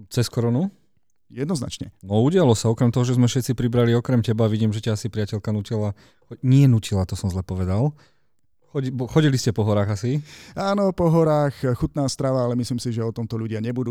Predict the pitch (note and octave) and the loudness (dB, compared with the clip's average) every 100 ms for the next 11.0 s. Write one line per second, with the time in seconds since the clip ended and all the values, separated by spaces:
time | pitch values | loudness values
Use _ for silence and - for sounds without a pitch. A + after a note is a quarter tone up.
0 | A#2+ - B2+ A2+ - G#2+ B2 C3+ - - | -6 -6 -6 -6 -10 -6 -2 -2 -4 -6
1 | B2+ - C3 B2 A#2 B2 A2 A#2 A#2+ B2 | -6 -4 -4 -4 -6 -8 -6 -4 -4 -4
2 | A#2+ C#3 C3 - B2+ - F3 D#3+ C3+ C#3+ | -4 -4 -6 -6 -6 -4 -4 -4 -4 -4
3 | C3+ C#3+ C#3 C#3 C3+ G#2+ - C#3+ D#3 E3 | -4 -4 -4 -2 -4 -6 -6 -6 -6 -8
4 | D#3+ E3+ - D3 E3+ D#3 A#2+ A#2+ - - | -8 -8 -6 -4 -2 -2 -2 -6 -12 -16
5 | - C3 C3+ A2+ G#2+ C3+ C#3+ A#2 A2+ G#2+ | -10 -4 -2 -2 -4 -4 -4 -4 -6 -8
6 | - - - B2+ A2+ - A#2+ A2 B2 - | -14 -16 -10 -8 -8 -8 -8 -6 -8 -6
7 | A2 - - A2 A2+ B2+ - - _ _ | -6 -6 -8 -8 -4 -4 -6 -16 _ _
8 | - - - - - - G#2 G#2 G#2 B2 | -20 -20 -20 -18 -4 -4 -2 0 2 4
9 | F#3 F3+ A#2+ G#2+ G#2+ G#2 G2+ G2+ G2+ - | 2 -2 -4 -4 -2 0 0 -2 -4 -6
10 | _ _ _ C#3 A2+ A2 A2+ D#3+ - D3+ | _ _ _ -20 -4 2 4 2 2 0